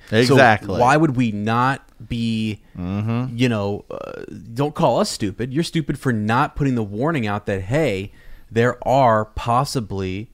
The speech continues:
Speaker 2: dark servants in the White Tower that can channel. Like, that's pretty, uh, pretty crazy. So anyway, um, really, really good point there. Uh,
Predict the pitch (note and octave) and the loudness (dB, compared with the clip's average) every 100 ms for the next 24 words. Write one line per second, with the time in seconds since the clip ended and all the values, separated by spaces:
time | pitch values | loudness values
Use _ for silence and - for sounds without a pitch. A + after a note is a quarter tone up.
0 | - A2+ B2 A#3 - C#3+ A2 G2 G2+ - | -6 -2 -2 -2 -4 -2 -2 -4 -6 -12
1 | - - _ C#3 C#3 C#3+ B2+ A#2+ G#2 A2+ | -18 -20 _ 0 2 2 0 -2 0 -2
2 | - - C3 B2 G#2 F#2+ A#2 A#2+ - B2+ | -4 -6 -4 -2 -2 -4 -4 -6 -6 -6
3 | A2 - - G#2 - - - - - - | -6 -8 -8 -8 -8 -16 -20 -20 -20 -20
4 | - - A2 G2+ - - F#2 A2 C3+ D3 | -12 -2 -2 -2 -8 -14 -6 -4 -4 -6
5 | - - - C#3+ C3+ B2 A#2 A2 G#2+ G2+ | -10 -14 -8 -4 0 0 0 0 0 0
6 | G2+ G2 F#2+ - - - - - A2+ - | 0 -2 -4 -8 -20 -18 -12 -6 -6 -4
7 | F2+ - - - _ - - - - - | -6 -8 -12 -20 _ -20 -20 -20 -20 -20
8 | _ - D3+ - E3+ B2 G2 F#2+ F#2+ - | _ 2 2 2 0 0 0 -2 -4 -12
9 | _ G#2+ A2 G#2+ G#2 F#2+ - _ _ - | _ 0 2 2 0 -6 -12 _ _ -12
10 | A2+ C3 B2 B2 A#2+ A2 G2 - G#2+ G2 | 0 2 2 2 2 2 0 0 -2 -2
11 | - G#2 G2 G2 - G#2+ G#2+ G#2 G#2 G2+ | 0 2 2 0 0 2 4 4 4 2